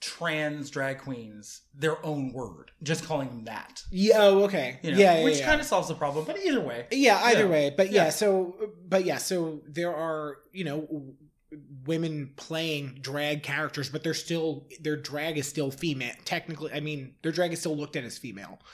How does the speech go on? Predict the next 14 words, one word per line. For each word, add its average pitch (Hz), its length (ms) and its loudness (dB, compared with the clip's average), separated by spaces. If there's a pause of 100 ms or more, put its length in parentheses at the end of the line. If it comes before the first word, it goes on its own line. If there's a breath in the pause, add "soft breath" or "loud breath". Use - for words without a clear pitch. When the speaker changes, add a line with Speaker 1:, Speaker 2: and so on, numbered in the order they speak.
(180 loud breath)
Speaker 2:
is 135 80 -10
what 127 120 -10
I'm 117 80 -12
trying 117 160 -8
Speaker 1:
Or 226 60 -2
Speaker 2:
to 170 40 0
say. 170 140 -2
Speaker 1:
feminine, 120 360 -6
yeah. 139 160 -8
Speaker 2:
Yeah, 196 180 8
or 170 120 2
feminine. 120 320 -6 (180)
Speaker 1:
Yeah. 202 180 -8
Speaker 2:
Um, 139 460 -4